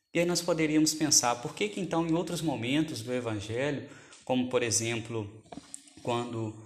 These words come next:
os discípulos estavam lá no cenáculo e um dos discípulos de Jesus, desacreditando nele, se ele havia mesmo ressuscitado, São Tomé,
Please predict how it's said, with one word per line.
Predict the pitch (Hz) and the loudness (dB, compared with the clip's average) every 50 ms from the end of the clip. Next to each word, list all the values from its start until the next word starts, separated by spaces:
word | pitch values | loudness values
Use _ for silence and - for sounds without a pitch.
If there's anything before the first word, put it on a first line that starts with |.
| - - - - _ | -20 -20 -20 -14 _
os | 120 110 | -6 -4
discípulos | 113 120 107 120 120 - 127 139 135 139 - 113 107 107 - - - - | 0 4 6 8 8 8 6 2 0 -2 -6 -6 -2 2 2 2 2 2
estavam | - 123 - - - - 113 113 120 123 110 107 104 101 101 - - - _ _ _ _ _ _ | 4 6 6 6 6 6 4 4 4 2 0 -2 -6 -6 -8 -10 -18 -20 _ _ _ _ _ _
lá | 113 117 120 117 | 2 2 2 4
no | 117 | 4
cenáculo | 117 - - 117 107 101 107 117 127 139 135 - - 113 107 104 104 107 - - _ _ _ _ _ _ _ - - - - | 4 4 4 4 2 2 2 2 2 2 0 -4 -8 -8 -10 -10 -12 -16 -20 -20 _ _ _ _ _ _ _ -20 -20 -18 -14
e | - 120 117 120 117 117 113 110 110 107 104 104 - - - _ _ _ _ _ _ - | -10 -8 -6 -4 -4 -2 -2 -4 -4 -6 -8 -12 -14 -16 -20 _ _ _ _ _ _ -4
um | 131 131 | -2 -2
dos | 127 123 107 | -2 -2 -4
discípulos | 101 120 107 - - 131 123 127 123 113 | -2 2 4 4 4 4 0 -4 -6 -6
de | 107 113 | -6 -6
Jesus, | 107 104 110 107 98 98 113 120 127 131 131 - - - - - - - _ - | -6 -4 -4 -4 -4 -4 -6 -8 -8 -6 -6 -6 -6 -6 -8 -14 -20 -20 _ -2
desacreditando | 127 127 120 127 117 - - 127 123 113 113 107 - - 120 123 127 123 117 | 2 4 4 4 2 2 0 -2 -2 -2 -4 -6 -4 -4 -2 -2 -2 -2 -4
nele, | 107 104 101 110 123 127 127 123 120 - - - - - - | -4 -2 -2 0 0 0 -2 -2 -6 -10 -14 -18 -16 -2 4
se | - - - 127 | 6 6 6 6
ele | 120 120 120 | 4 2 2
havia | 113 104 101 107 123 123 117 | 0 0 -2 -2 -2 -2 -2
mesmo | 110 110 113 120 120 110 117 113 110 110 - - - - _ | -2 -2 -4 -4 -4 -4 -4 -6 -6 -8 -10 -16 -20 -20 _
ressuscitado, | - - 127 - - - - - - - - 113 117 123 127 123 117 113 110 - - - - _ _ | -4 -2 0 2 4 6 4 4 4 2 0 2 2 2 2 0 -4 -8 -12 -14 -18 -20 -20 _ _
São | - - - 123 117 110 | 2 2 2 2 0 -2
Tomé, | 113 117 107 101 107 113 120 127 127 - - - - | -2 -4 -2 -2 -2 -2 -2 -2 -4 -8 -14 -20 -20